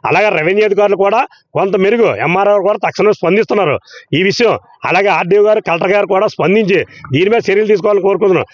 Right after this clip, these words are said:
అదేవిధంగా ఈ కొండలో చెరువులలో ఇల్లు ఇచ్చారు, ఆ కొండ ఉన్నది, కొండ చర్యలు ఒకసారి మీరు చూడండి. ఆ కొండ చర్య ఇరిపడితే ఏకండగా ఇరవై, ముప్పై ఇల్లు కొట్టుకుపోద్ది. అంటే జనాలకి, అంటే ప్రాణ నష్టం, ధన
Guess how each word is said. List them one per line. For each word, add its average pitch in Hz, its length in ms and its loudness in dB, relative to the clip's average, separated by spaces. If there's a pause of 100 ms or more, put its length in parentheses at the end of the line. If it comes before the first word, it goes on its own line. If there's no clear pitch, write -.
(140)
అదేవిధంగా 220 640 0 (260)
ఈ 175 140 2
కొండలో 214 500 0 (580)
చెరువులలో 233 400 2
ఇల్లు 220 220 0
ఇచ్చారు, 185 360 -2 (280)
ఆ 170 60 -2
కొండ 190 320 -2
ఉన్నది, 240 220 2
కొండ 170 220 0
చర్యలు 220 440 0 (300)
ఒకసారి 170 300 -2
మీరు 208 220 0
చూడండి. 208 340 0 (240)
ఆ 175 100 0
కొండ 170 260 -2 (100)
చర్య 226 120 2
ఇరిపడితే 226 320 0
ఏకండగా 226 500 0
ఇరవై, 214 380 2
ముప్పై 202 300 -2
ఇల్లు 247 200 2
కొట్టుకుపోద్ది. 214 600 0 (440)
అంటే 214 160 0 (120)
జనాలకి, 240 500 2 (400)
అంటే 208 140 0
ప్రాణ 180 460 -4
నష్టం, 233 580 0 (300)
ధన 160 220 0